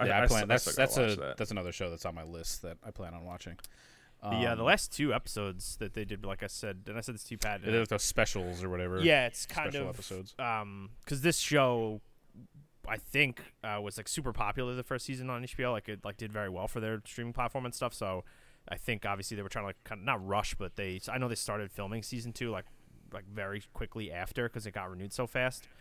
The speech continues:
Speaker 3: and they had to, like, shut everything down obviously due to covid. Um, so they had some stuff and, like, some ideas already done. Um,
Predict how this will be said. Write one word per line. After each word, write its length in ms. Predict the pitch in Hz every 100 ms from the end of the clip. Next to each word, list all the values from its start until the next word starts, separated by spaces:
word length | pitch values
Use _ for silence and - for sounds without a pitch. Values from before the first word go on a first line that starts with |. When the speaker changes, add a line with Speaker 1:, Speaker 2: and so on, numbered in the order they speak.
| - - -
Speaker 3:
and 600 | 98 101 98 95 92 - - - _
they 100 | -
had 140 | 113 104
to, 60 | 101
like, 80 | -
shut 140 | 110
everything 180 | 101 101
down 200 | 135 127
obviously 260 | 107 - 104
due 120 | 92
to 60 |
covid. 440 | 143 139 107 98 98 - - _
Um, 200 | 101 92
so 100 | - 110
they 80 |
had 280 | 107 113 107
some 280 | - 117 113
stuff 320 | - 120 117
and, 100 | 113
like, 100 | 107
some 180 | - 113
ideas 340 | 101 98 107 113
already 340 | 117 120 127 127
done. 360 | 131 131 139 - - - - -
Um, 520 | 101 95 95 87